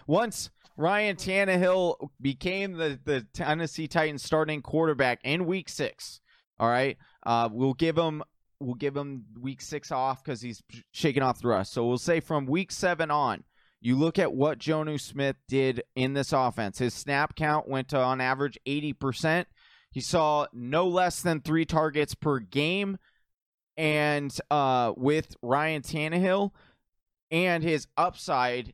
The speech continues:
is definitely there if you're looking for an ups-, uh, uh,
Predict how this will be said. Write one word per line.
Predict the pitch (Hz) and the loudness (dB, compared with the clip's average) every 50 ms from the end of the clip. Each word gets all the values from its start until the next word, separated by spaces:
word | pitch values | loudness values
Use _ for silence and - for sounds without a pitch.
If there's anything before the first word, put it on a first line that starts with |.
| _ _ | _ _
is | - 151 151 143 - - | -4 -4 -4 -4 -4 -8
definitely | - 131 135 - 165 160 170 - - 165 170 - - 165 165 160 | -14 -10 -4 0 0 2 0 0 -4 -8 -8 -8 -6 -4 -4 -2
there | 147 151 151 147 147 139 | 0 2 2 2 2 0
if | 131 - | 0 0
you're | 143 139 | 0 0
looking | 139 147 147 - 160 156 147 | 0 0 0 -2 -4 -10 -10
for | 123 - 151 147 143 139 | -6 -2 0 2 2 2
an | 131 | 2
ups-, | 135 139 - - - - | 2 0 0 -2 -2 0
uh, | |
uh, | 139 131 127 123 - - 117 113 | 2 4 4 4 4 2 2 2